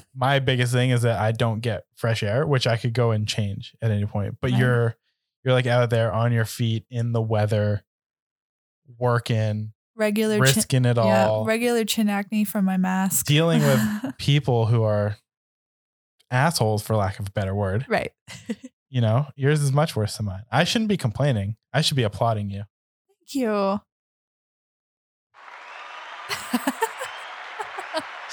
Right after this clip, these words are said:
Speaker 1: Sorry, it took me a second to find the button. <laughs>
Speaker 2: Mm-hmm.
Speaker 1: Um, so y-, you're, you're the plant expert now.
Speaker 2: Sure.
Speaker 1: In five short years,
Speaker 2: Yeah.
Speaker 1: anyone could be a plant expert.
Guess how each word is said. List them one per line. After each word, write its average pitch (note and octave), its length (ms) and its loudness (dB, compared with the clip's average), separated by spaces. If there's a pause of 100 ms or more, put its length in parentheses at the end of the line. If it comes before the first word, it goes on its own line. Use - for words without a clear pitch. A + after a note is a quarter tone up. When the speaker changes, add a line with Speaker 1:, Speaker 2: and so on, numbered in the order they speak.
(2750)
Speaker 1:
Sorry, A#2 240 2
it A2+ 60 0
took A#2+ 180 0
me A#2+ 80 2
a G#2+ 40 0
second A2 280 0
to - 60 -16
find G#2+ 180 -2
the G2+ 60 -2
button. G2+ 280 -8 (100)
<laughs> - 0 - (840)
Speaker 2:
Mm-hmm. - 960 -10
Speaker 1:
Um, D#3 300 4
so D#3 120 2
y-, D#3 220 0 (480)
you're, E3+ 280 2
you're F3 300 2
the F3 240 -10
plant G#3 180 2
expert - 260 -2
now. F#2+ 240 -6 (680)
Speaker 2:
Sure. G#3 260 -2 (160)
Speaker 1:
In B2+ 360 4
five D3+ 240 2
short D3 220 0
years, A2+ 480 0
Speaker 2:
Yeah. G#3 240 -4 (120)
Speaker 1:
anyone C#3 260 2
could - 100 -10
be G#2+ 80 -4
a G#2+ 40 -2
plant G#2 260 -6
expert. G2+ 420 -6